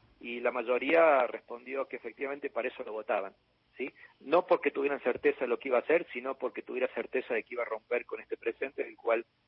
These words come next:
tenían plena disconformidad. Entonces, es interesante también entender que en el voto de Milei, eh, hay racionalidad,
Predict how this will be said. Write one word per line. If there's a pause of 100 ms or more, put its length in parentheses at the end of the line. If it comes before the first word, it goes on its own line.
(180)
tenían
plena
disconformidad.
Entonces, (400)
es
interesante
también
entender
que
en
el
voto
de
Milei, (380)
eh,
hay
racionalidad,